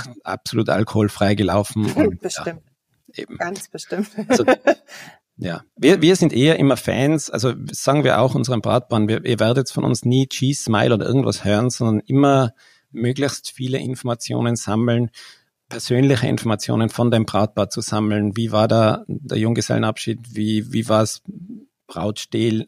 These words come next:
Speaker 1: Brautstehl?
Speaker 2: Brautentführung.
Speaker 1: Brautentführung.
Speaker 2: Mhm.
Speaker 1: Oder wie waren irgendwelche, wie war der erste Antrag? Einfach, wenn man so viele persönliche Informationen hat, dann kann man sich in die Gesellschaft viel besser einfühlen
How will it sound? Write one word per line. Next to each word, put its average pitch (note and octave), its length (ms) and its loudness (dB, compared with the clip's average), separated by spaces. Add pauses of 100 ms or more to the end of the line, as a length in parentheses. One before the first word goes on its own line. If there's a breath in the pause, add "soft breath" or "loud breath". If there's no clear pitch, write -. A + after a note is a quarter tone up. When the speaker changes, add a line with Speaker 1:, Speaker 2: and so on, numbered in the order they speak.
(300)
Speaker 1:
Brautstehl? G3+ 400 -4
Speaker 2:
Brautentführung. F#3 420 -6 (240)
Speaker 1:
Brautentführung. A2 800 -4
Speaker 2:
Mhm. - 260 -4
Speaker 1:
Oder A#2+ 200 -2
wie C3+ 160 4
waren C#3 180 6
irgendwelche, C#3 420 2 (460 loud breath)
wie B2+ 120 0
war C3 120 4
der C3+ 100 4
erste - 320 0
Antrag? A2+ 500 -2
Einfach, B2 200 -2
wenn B2+ 120 0
man C3+ 200 0
so D3+ 160 0
viele C#3+ 180 2
persönliche C3+ 480 -2
Informationen B2 720 -4
hat, C#3+ 260 -2 (300 loud breath)
dann A#2+ 160 -4
kann B2+ 280 -4
man D3 160 2
sich C3 260 -4
in A#2+ 80 -2
die A#2+ 80 0
Gesellschaft B2+ 480 -4
viel C#3+ 280 -6
besser - 360 -4
einfühlen B2+ 640 -2